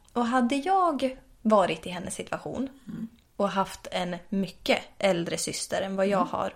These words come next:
Speaker 1: och
Speaker 2: Mm.
Speaker 1: hon bor tillsammans, alltså, nej. Nej, nej, nej. Alltså, jag hade inte velat haft den situationen
Speaker 2: Nej,
Speaker 1: överhuvudtaget.
Speaker 2: nej, nej, absolut inte.
Speaker 1: Oavsett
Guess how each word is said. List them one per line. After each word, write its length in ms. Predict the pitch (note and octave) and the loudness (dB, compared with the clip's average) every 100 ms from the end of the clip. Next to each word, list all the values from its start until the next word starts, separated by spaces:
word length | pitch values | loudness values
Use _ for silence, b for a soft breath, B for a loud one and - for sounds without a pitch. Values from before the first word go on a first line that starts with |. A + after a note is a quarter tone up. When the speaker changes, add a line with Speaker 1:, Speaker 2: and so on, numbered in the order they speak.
| - | -4
Speaker 1:
och 100 | F#3+ | -4
Speaker 2:
Mm. 60 | F3+ | 0
Speaker 1:
hon 240 | G3 F#3+ | 0 0
bor 180 | F3 F3+ | -2 -4
tillsammans, 440 | F3 - - - | -8 -12 -12 -10
alltså, 260 | - - - - - _ | -12 -12 -16 -16 -20 _
nej. 400 | - F#3+ F#3 - _ _ _ _ | -8 -8 -8 -12 _ _ _ _
Nej, 360 | G#3 A3 A#3 E3 | 6 8 8 6
nej, 140 | A#2 - | -2 -10
nej. 220 | - - _ b b b | -12 -14 _ b b b
Alltså, 220 | A3 G3+ | 2 6
jag 180 | G#3 G#3 | 6 6
hade 260 | G#3 G#3 | 6 4
inte 220 | A#3 A3+ G3+ | 4 4 2
velat 240 | F#3+ F#3+ | 2 2
haft 200 | G3 - | -2 -2
den 120 | F#3+ | -2
situationen 600 | - F#3 - - A3+ F3+ | -2 -4 -2 2 4 4
Speaker 2:
Nej, 100 | F3 | 0
Speaker 1:
överhuvudtaget. 520 | E3+ F3 F3+ - F#3+ G3+ | 0 0 0 4 4 4
Speaker 2:
nej, 100 | - | 0
nej, 80 | F3 | -2
absolut 280 | - - - | -8 -6 -4
inte. 120 | - | 2
Speaker 1:
Oavsett 920 | C#4+ G#3+ G#3 A3 - - - - - | 4 4 2 2 0 -2 -8 -14 -16